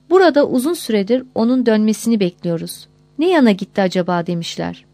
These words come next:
Ebu Sir elini onlara doğru uzatarak, "Şu yana doğru gitti." diyerek yanıt vermiş. Ama aynı zamanda iki mutfak yamağının başları omuzlarından fırlayıp sahipleriyle birlikte yere yuvarlanmış.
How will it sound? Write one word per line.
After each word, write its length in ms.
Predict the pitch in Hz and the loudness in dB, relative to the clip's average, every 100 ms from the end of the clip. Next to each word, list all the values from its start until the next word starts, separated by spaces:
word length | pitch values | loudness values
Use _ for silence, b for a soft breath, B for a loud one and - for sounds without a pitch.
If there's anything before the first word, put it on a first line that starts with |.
| _ _ _ _ _ b b b b b - | _ _ _ _ _ b b b b b -2
Ebu 240 | 269 294 | 0 0
Sir 340 | 302 339 392 - - | -2 -4 -6 -6 -2
elini 320 | 247 247 247 | 2 2 0
onlara 500 | - 220 226 240 262 | -2 0 2 2 2
doğru 240 | 196 175 | 0 -2
uzatarak, 640 | - 180 208 240 240 269 - b b b | -4 -4 -4 0 0 0 -4 b b b
"Şu 200 | - 349 | -2 2
yana 300 | 330 311 277 | 4 4 4
doğru 220 | 220 185 | 4 4
gitti." 380 | 175 196 - 180 | -4 -10 -10 -4
diyerek 460 | 226 233 220 254 208 | 2 4 2 0 -2
yanıt 340 | 196 185 - | 0 -2 -6
vermiş. 500 | 165 165 175 - - - _ _ _ b b b b - | -12 -10 -12 -16 -18 -20 _ _ _ b b b b 2
Ama 300 | 339 339 - | 2 2 0
aynı 320 | 302 349 285 | 0 0 0
zamanda 440 | 202 185 180 185 269 | 0 0 0 -2 -2
iki 360 | - 254 359 | -4 -4 -2
mutfak 500 | 302 247 - 220 - | -2 -2 -2 -2 0
yamağının 540 | 202 190 185 190 254 202 | 0 2 0 0 -2 -2
başları 540 | 196 - 185 202 294 B B B - | -4 -2 -2 0 -2 B B B 0
omuzlarından 720 | 214 226 208 220 226 240 254 | 2 2 0 0 2 2 0
fırlayıp 540 | 254 196 180 170 262 - b b | -2 -6 -4 -2 -2 -4 b b
sahipleriyle 840 | - 226 226 254 254 294 330 214 185 | -4 4 4 4 2 2 2 0 0
birlikte 440 | 233 196 - - | 0 -2 -6 -2
yere 320 | 233 196 196 | 0 2 0
yuvarlanmış. 880 | 190 170 165 170 165 165 156 - - | 0 -2 -4 -6 -6 -8 -12 -14 -18